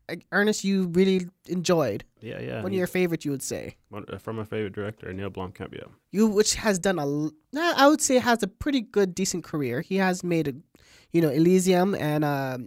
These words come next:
Speaker 1: uh, District Nine,
Speaker 2: Mm-hmm.
Speaker 1: which is one of the great ones. And he's now, I guess he's done doing Gran Turismo, which I didn't even know was coming out.
Speaker 2: Yeah, he has, I would say he has a cult following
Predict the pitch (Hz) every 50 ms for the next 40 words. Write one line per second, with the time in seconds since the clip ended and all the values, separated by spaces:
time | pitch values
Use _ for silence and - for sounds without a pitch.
0 | - - 131 127 127 156 - - - - 160 165 160 156 135 131 131 135 160 190
1 | 214 113 104 101 101 104 110 113 - _ _ 160 160 165 156 151 156 156 147 143
2 | - 147 151 143 170 - - 208 214 214 214 214 202 175 - - - - 151 170
3 | 170 170 165 156 165 - _ _ _ _ _ _ - - 160 165 180 180 - -
4 | 160 147 143 147 _ 151 151 156 180 190 180 165 - 165 170 156 143 135 131 117
5 | - - _ _ _ _ - 160 160 160 156 - - 147 156 175 185 180 165 -
6 | - - 160 180 180 175 151 135 127 120 123 135 135 120 110 - - 113 90 131
7 | 160 151 - - - - _ _ _ _ _ _ _ - - _ _ _ - 147
8 | 165 170 165 185 202 190 190 175 160 156 147 156 151 143 - - 143 135 131 131
9 | 120 110 101 101 - - 113 107 101 - - 101 98 92 92 92 87 87 92 90